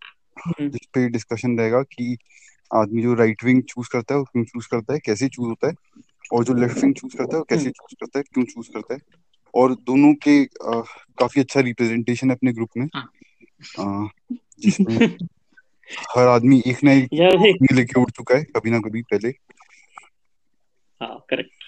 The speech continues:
Speaker 2: हम्म, तो बेटर रहेगा कि वो अपने एक्सपीरियंसेस शेयर करें और उनके पीछे के जो बिलीफ्स हैं, जिन, जिस कारण से वो विंग पकड़ना पड़ा,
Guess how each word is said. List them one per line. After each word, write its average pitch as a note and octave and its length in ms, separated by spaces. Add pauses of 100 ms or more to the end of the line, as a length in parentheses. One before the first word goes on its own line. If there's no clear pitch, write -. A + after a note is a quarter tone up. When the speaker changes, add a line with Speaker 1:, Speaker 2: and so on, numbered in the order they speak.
(400)
Speaker 2:
हम्म, G#2+ 120
तो A2 300 (1500)
बेटर A#2 280
रहेगा A#2+ 260
कि B2 320 (520)
वो A#2+ 120
अपने B2+ 200
एक्सपीरियंसेस A#2+ 640
शेयर A#2+ 220
करें B2 220 (400)
और G2+ 220 (220)
उनके G2+ 240
पीछे G#2 280
के G2+ 220 (540)
जो A2+ 80
बिलीफ्स A2 520
हैं, C#3 120 (1000)
जिन, G#2+ 440
जिस A2 340
कारण A2+ 560
से A#2+ 140
वो A#2 80
विंग A2 220
पकड़ना A2 360
पड़ा, A2+ 260